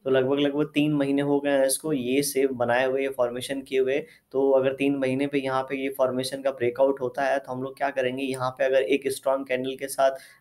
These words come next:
breakout देता है, ठीक है, यहाँ पे strong candle के साथ अगर यहाँ पे breakout देता है, यहाँ पे candle बनाता है जो कि strong हो,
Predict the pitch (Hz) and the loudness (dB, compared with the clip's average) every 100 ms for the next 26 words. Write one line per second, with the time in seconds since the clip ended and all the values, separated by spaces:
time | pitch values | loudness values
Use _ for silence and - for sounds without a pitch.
0 | - 131 135 131 131 120 120 127 117 113 | -2 0 4 4 4 2 2 4 4 2
1 | 123 123 135 127 131 131 131 - 135 127 | -4 -6 -2 -2 0 -2 -2 -2 -4 -2
2 | 127 131 131 139 135 131 127 127 127 123 | -4 -4 -6 -4 -4 -2 -2 -2 -4 -4
3 | 127 117 120 131 131 120 117 135 127 123 | -4 -2 2 2 2 -2 0 2 2 -4
4 | 127 127 123 120 131 120 120 123 135 123 | -6 -8 -6 -4 -4 -2 -2 2 2 2
5 | 127 131 120 - 131 127 123 104 | -2 -8 -8 -8 2 2 2 -4